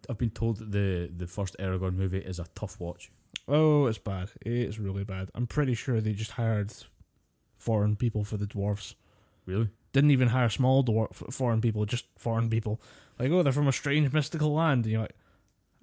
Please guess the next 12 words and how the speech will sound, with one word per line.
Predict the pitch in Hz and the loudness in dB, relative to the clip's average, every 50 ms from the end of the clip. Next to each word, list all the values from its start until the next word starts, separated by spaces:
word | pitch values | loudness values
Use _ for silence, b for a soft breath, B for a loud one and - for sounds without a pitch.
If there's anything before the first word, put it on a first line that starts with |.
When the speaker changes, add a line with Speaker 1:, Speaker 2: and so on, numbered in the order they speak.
| - - | -20 -6
Speaker 2:
"Pretty | - 165 156 151 | -2 0 0 2
sure | - - 147 131 | 2 2 2 2
that | 123 123 117 117 | 2 2 0 0
guy | - 123 120 120 | 0 2 2 4
is, | 120 117 110 | 4 2 2
like, | 110 117 110 101 - - - - - - - | 2 0 0 -2 -4 -6 -12 -18 -18 -10 -6
Malaysian." | 131 110 104 101 107 110 104 98 104 107 101 - _ - | -4 -2 0 2 2 2 0 0 0 -2 -2 -4 _ -8
I'm | - 123 123 - | -2 2 4 6
not | - 147 | 6 6
Speaker 1:
Yeah. | 151 147 143 | 6 6 4
Speaker 2:
gonna | 127 131 | 4 4
lie. | 135 135 143 | 4 4 4